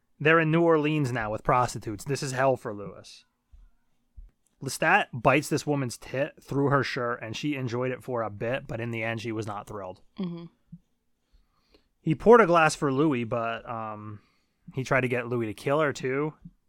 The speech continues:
Speaker 1: and he won't do it. So Lestat ends up doing it eventually, after he, like, puts her in a coffin and <laughs> shit, just
Speaker 2: Yeah.
Speaker 1: tortures her.
Speaker 2: I felt sorry for that one.
Speaker 1: So, yeah, me too. So Louis, like you said earlier, Louis is like a Cullen here, for now.
Speaker 2: Mm-hmm.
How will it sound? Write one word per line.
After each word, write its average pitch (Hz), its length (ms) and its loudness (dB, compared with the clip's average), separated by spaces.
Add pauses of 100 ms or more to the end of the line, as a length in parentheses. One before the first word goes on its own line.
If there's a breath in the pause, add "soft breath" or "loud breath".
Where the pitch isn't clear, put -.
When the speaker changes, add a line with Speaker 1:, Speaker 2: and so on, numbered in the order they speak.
Speaker 1:
and 139 140 -4
he 131 60 2
won't 117 280 -4
do 104 200 -10
it. 101 160 -16 (260)
So 127 180 -4
Lestat 117 380 -2
ends 107 180 -8
up 107 140 -8
doing 117 220 0
it 117 80 -2
eventually, 120 720 2 (500)
after 123 180 0
he, 127 80 2
like, 120 140 0
puts 143 180 6
her 139 60 6
in 123 60 4
a 117 40 0
coffin 120 560 2 (220)
and 127 120 0
<laughs> - 0 -
shit, - 440 6 (160)
just 147 160 -2
Speaker 2:
Yeah. - 20 -8
Speaker 1:
tortures 151 380 8
her. 151 220 -2 (1200)
Speaker 2:
I 180 80 -10
felt - 240 -10
sorry 160 200 -16
for 175 100 -18
that - 160 -16
one. 180 160 -12 (400)
Speaker 1:
So, - 180 -10
yeah, 120 220 -2
me 123 160 -4
too. 107 380 -12 (160)
So 202 220 2
Louis, 254 440 -2
like 240 260 4
you 254 80 4
said 208 180 6
earlier, 127 360 4
Louis 233 240 4
is 202 80 2
like 180 140 4
a 143 60 -2
Cullen 107 380 0
here, 95 340 -16 (380)
for 123 160 -4
now. 101 340 -8
Speaker 2:
Mm-hmm. 277 140 2